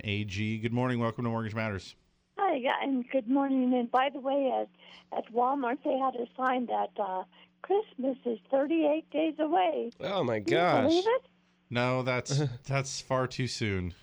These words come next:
Speaker 2: That's scary, huh?
Speaker 1: Yep.
Speaker 2: <laughs> All right. Well, um, I, I, I appreciate your show so much. I'm elderly, but I listen to your show every week because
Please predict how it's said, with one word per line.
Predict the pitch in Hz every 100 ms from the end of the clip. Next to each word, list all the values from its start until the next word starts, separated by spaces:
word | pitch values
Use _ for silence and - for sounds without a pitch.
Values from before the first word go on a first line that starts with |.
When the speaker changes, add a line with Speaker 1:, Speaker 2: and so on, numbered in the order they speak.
| _ _ _ _ _ _ _
Speaker 2:
That's | 320 320 - -
scary, | 311 294 254 240
huh? | 262 240 254 -
Speaker 1:
Yep. | 113 - 277 285 - - _ _
Speaker 2:
<laughs> | _ _ _ _ -
All | 269
right. | 269 269 240 - _
Well, | 240 269 262 -
um, | 214 247 220
I, | 214 214 233 254 175 262 311 - _ - - -
I, |
I | 294
appreciate | 294 - 311 320 320 254
your | 214 220 -
show | 262 214 202 - -
so | 285
much. | 285 214 220 - - - - -
I'm | 226 247 247 226 202
elderly, | 190 240 247 277 277 302 320 - _ _
but | 254 247
I | 254
listen | 233 226 262 - 339 330 -
to |
your | 254 233 -
show | 269 254
every | 254 226 254 277 240
week | 233 302 311
because | 262 240 247 226